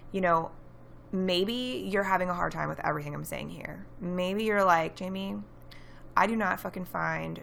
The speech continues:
joy in that little shit. Like, it's just not it." Maybe you're feeling really negative and just, like,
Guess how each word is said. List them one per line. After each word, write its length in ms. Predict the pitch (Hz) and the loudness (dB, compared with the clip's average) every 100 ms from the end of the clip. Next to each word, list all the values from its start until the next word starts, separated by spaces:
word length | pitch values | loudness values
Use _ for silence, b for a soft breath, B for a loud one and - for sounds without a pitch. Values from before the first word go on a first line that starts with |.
| 180 | -6
joy 320 | 175 165 160 | -2 0 0
in 140 | 156 | 0
that 160 | 156 139 | 0 0
little 180 | 147 156 | 0 0
shit. 360 | - 156 160 | -2 -2 -2
Like, 180 | 175 165 | -2 -6
it's 160 | 165 - | -8 -6
just 260 | 165 - | -4 -4
not 220 | 165 139 - | -2 0 0
it." 80 | |
Maybe 220 | 165 160 180 | -2 -4 -4
you're 140 | 190 | -4
feeling 400 | - 160 156 156 | -4 -4 -4 -2
really 220 | 156 - | -2 -2
negative 540 | 78 80 165 160 156 - | -2 -2 0 0 -2 -4
and 160 | 156 147 | -6 -4
just, 240 | 147 - | -6 -4
like, 300 | - - | -2 -4